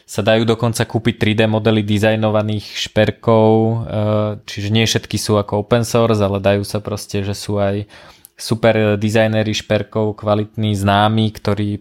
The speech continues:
proste rob-, to robia aj takýmto modelom. A,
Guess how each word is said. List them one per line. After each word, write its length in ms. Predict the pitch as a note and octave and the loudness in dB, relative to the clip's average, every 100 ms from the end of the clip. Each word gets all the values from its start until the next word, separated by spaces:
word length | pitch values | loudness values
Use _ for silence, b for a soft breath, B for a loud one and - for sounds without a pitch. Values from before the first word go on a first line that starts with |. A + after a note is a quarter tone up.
| _ | _
proste 640 | - G2+ - - G#2 G#2 G#2 | -6 -6 -6 -2 0 2 2
rob-, 240 | G#2 - | 0 -2
to 100 | - | -2
robia 300 | G#2+ A2 G#2+ | 0 2 2
aj 80 | G#2+ | 0
takýmto 360 | G#2+ A#2 A2 G#2+ | -2 -4 -2 -4
modelom. 500 | G2+ G#2 A2 B2+ C#3+ B B B B B _ | 0 2 2 0 -2 B B B B B _
A, 500 | - G2+ G#2 G#2 | -2 2 4 2